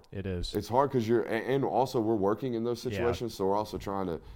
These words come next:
Speaker 2: you know, formulate articles and give out opinions, and you're looking down and you're looking up,
Speaker 1: Yeah.
Speaker 2: you're looking down, you're looking up. I'll never forget the, the first, and I've told you guys this story, the first, uh, Florida-Georgia,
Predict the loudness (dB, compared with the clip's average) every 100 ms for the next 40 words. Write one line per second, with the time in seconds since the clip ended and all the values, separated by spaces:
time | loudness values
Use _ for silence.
0 | -14 -6 -4 -4 -2 0 2 2 0 0
1 | 0 0 0 0 0 -2 -6 -4 -2 -2
2 | -4 -4 -2 0 -2 -4 -4 0 0 0
3 | 0 2 2 2 -2 -2 -2 -2 0 -2
4 | -2 0 -2 0 -4 -2 -4 -4 -10 -20
5 | -20 -2 4 6 4 2 -2 2 2 2
6 | -2 -4 -2 -6 -8 -4 -4 -2 -4 0
7 | 0 0 -4 -4 -6 -12 -8 -4 -4 -6
8 | -16 _ -6 -4 0 0 -2 -6 -4 -4
9 | -4 -6 -10 -4 0 2 0 -2 -2 -4
10 | -8